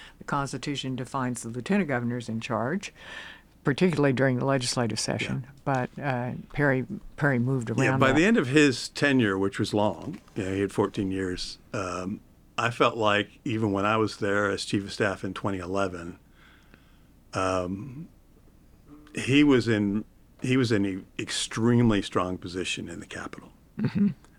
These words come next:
Speaker 2: And I, I don't wanna go overboard and insult anybody over in the, in the Pink Building or who was there, is there now or was there then, but he was, um, a very, very strong figure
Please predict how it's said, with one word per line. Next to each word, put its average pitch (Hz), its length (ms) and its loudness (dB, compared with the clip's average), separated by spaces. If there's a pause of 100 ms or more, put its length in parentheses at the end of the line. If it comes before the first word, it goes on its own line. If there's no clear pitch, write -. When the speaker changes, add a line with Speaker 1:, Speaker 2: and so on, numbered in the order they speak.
Speaker 2:
And 104 80 0
I, 107 160 2
I 107 120 0
don't 107 120 2
wanna 101 200 2
go 98 280 0
overboard 95 640 0
and 90 300 -6 (360)
insult 95 480 -2
anybody 92 600 -4 (100)
over 98 320 0
in 90 140 -4
the, 98 180 -6
in 92 160 -4
the 92 80 -6
Pink 101 260 -4
Building 92 420 -4
or 110 160 -6
who 101 140 0
was 90 140 -4
there, 95 400 0 (720)
is 98 140 0
there 95 180 2
now 92 220 0
or 90 80 0
was 85 140 -6
there 92 200 0
then, 90 280 -2
but 87 200 -8
he 110 220 2
was, 92 280 -2
um, 87 220 -6 (140)
a 104 80 -2
very, 95 500 0
very 92 600 0
strong 85 600 -8 (300)
figure 90 520 -8